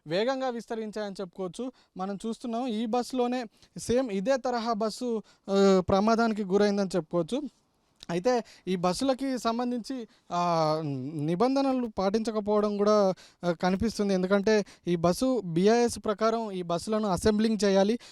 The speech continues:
ఆ బీఐఎస్ ప్రకారం అసెంబ్లింగ్ చేస్తున్నారా లేదా అనేది కూడా ప్రశ్నార్థకంగా మారింది. అయితే సీటర్ నుంచి స్లీపర్కు మార్చుతున్నప్పుడు కూడా,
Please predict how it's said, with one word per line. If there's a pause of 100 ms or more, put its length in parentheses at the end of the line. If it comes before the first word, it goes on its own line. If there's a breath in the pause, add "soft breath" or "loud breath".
(140 loud breath)
ఆ
బీఐఎస్
ప్రకారం
అసెంబ్లింగ్
చేస్తున్నారా
లేదా
అనేది
కూడా
ప్రశ్నార్థకంగా
మారింది.
అయితే
సీటర్
నుంచి (260 loud breath)
స్లీపర్కు
మార్చుతున్నప్పుడు
కూడా,